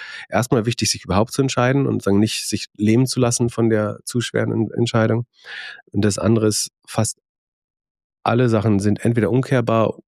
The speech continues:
oder es gibt im Leben dann doch schon nochmal, ähm, eine zweite Chance, ähm, an den gleichen Ort zu kommen. Ich hab, äh, die, diese empfundene Pfadabhängigkeit, ähm,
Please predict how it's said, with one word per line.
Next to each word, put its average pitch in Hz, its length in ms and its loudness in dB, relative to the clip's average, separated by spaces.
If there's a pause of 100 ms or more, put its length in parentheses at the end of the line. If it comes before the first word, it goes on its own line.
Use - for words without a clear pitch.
(140)
oder 110 240 2
es 101 120 -2
gibt - 160 -4 (400)
im 101 120 2
Leben 101 180 4
dann 95 160 2
doch 95 160 0
schon - 120 2
nochmal, 90 440 -2 (200)
ähm, 50 480 -4 (180)
eine 113 100 0
zweite - 460 -2 (760)
Chance, - 580 -2
ähm, 87 540 2 (420)
an 95 240 0
den 92 120 2
gleichen 85 500 0 (240)
Ort 85 240 -6
zu - 100 -8
kommen. - 280 -6 (120)
Ich - 60 -4
hab, 113 160 -4
äh, - 160 -6 (200)
die, - 280 -2
diese 104 420 2 (140)
empfundene 117 420 2
Pfadabhängigkeit, 92 960 -2 (300)
ähm, 92 480 0